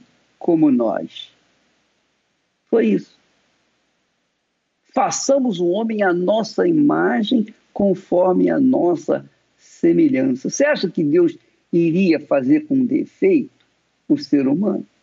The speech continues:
Você acha que Deus iria fazer o ser humano à sua imagem e semelhança, cheio de, de problemas,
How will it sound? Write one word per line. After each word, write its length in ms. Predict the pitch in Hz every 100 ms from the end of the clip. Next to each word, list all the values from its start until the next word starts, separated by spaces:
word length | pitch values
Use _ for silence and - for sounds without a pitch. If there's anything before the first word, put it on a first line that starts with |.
| _ _ _ _
Você 120 | - 403
acha 240 | 349 -
que 140 | -
Deus 300 | 170 151 196
iria 340 | 185 180 196 185
fazer 640 | - 139 123 131 196 170 _ -
o 80 | 165
ser 360 | - 220 220
humano 540 | 190 147 160 202 143 - _ _ _
à 120 | 180 175
sua 320 | - 226 214
imagem 640 | 180 170 202 208 156 165
e 60 | 160
semelhança, 1080 | - 185 175 147 131 170 214 160 - - - _ _ _ _ _
cheio 560 | - - 262 233 190 143
de, 520 | 117 160 160 127 - - _ _ _ _ _ _ _ _ 131
de 140 | 180
problemas, 1000 | - 185 135 233 277 196 120 - -